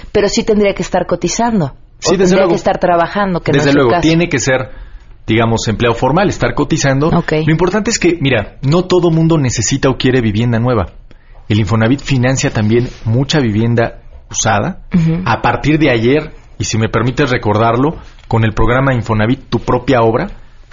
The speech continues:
Speaker 2: vamos a poder financiar vivienda para autoconstrucción, incluso en propiedad ejidal, lo cual rompe un paradigma legal de, de nuestro país
Speaker 1: Ujú.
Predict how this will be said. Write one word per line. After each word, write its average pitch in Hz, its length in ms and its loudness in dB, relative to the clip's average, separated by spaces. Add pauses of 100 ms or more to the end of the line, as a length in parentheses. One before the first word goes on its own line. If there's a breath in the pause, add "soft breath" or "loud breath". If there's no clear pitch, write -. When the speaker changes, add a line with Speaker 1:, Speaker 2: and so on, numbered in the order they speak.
Speaker 2:
vamos 139 260 0
a 131 100 -2
poder 117 280 2
financiar 131 1120 -2
vivienda 127 460 -2
para 107 180 0
autoconstrucción, 104 800 -4
incluso 117 360 -2
en 143 80 -2
propiedad 113 400 0
ejidal, 165 640 0 (640 soft breath)
lo 113 160 2
cual 151 340 0
rompe 151 600 0
un 151 180 2
paradigma 131 640 0
legal 123 480 2
de, 101 480 -2
de 95 540 0
nuestro 135 400 0
país 107 440 -2
Speaker 1:
Ujú. 180 280 0